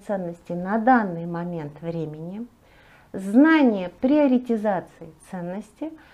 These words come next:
делает нашу жизнь легче и приятней. В следующую нашу встречу мы с вами будем выполнять упражнение, которое позволит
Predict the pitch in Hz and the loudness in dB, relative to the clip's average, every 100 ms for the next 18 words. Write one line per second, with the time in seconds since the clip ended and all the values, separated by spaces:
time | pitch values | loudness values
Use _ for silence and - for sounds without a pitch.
0 | _ - 208 240 294 240 190 190 208 185 | _ -14 0 4 6 6 2 -4 -6 -6
1 | - 180 220 311 320 311 _ 277 415 440 | -10 -6 -2 0 -2 -8 _ -4 -4 -6
2 | - - - _ - 330 320 147 139 131 | -14 -18 -20 _ -6 -4 -4 -8 -6 -6
3 | 127 143 139 - _ _ _ _ - - | -8 -14 -16 -18 _ _ _ _ -20 -20
4 | _ _ _ _ _ _ _ _ _ _ | _ _ _ _ _ _ _ _ _ _
5 | _ _ _ - 170 320 330 247 - 175 | _ _ _ 0 6 6 6 4 2 -2
6 | 190 226 160 143 - 147 143 - 240 - | 0 0 -2 -10 -8 -8 -8 -10 -12 -12
7 | _ _ _ _ _ _ 220 302 359 277 | _ _ _ _ _ _ 4 4 4 2
8 | 254 240 220 196 226 190 185 - - 156 | 2 2 0 -2 -2 -4 -10 -14 -18 -6
9 | 160 247 285 302 285 214 156 160 160 156 | 4 6 6 6 6 4 0 -8 -6 -6
10 | 151 147 135 139 165 247 339 _ _ - | -6 -6 -6 -6 -6 -8 -10 _ _ -20
11 | _ _ - 269 269 330 294 262 - 262 | _ _ 0 0 2 4 4 2 2 4
12 | 240 254 285 240 180 - | 4 4 4 4 2 -6